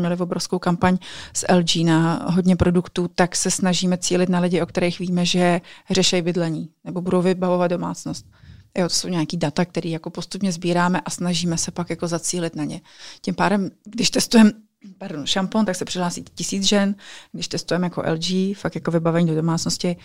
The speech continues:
tak se přihlásí desítky, třeba nižší stovky, záleží i samozřejmě na výši slevy a tak, no.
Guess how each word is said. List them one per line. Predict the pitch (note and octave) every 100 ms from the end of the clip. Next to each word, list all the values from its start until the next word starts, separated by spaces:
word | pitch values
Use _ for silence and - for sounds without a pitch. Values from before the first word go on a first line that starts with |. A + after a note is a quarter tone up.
| - _ -
tak | D3
se | -
přihlásí | E3+ E3+ E3+ D#3+ - D#3 D#3 D3+ - - _ -
desítky, | E3 D#3+ - E3+ - C#3+
třeba | - D#3+
nižší | E3 E3+ - -
stovky, | - D3+ - C#3+ C#3+
záleží | E3 D3+ D#3 -
i |
samozřejmě | E3 D#3+ D#3+ E3
na | D3+
výši | E3 -
slevy | - D#3 D3
a | D3
tak, | - D3
no. | -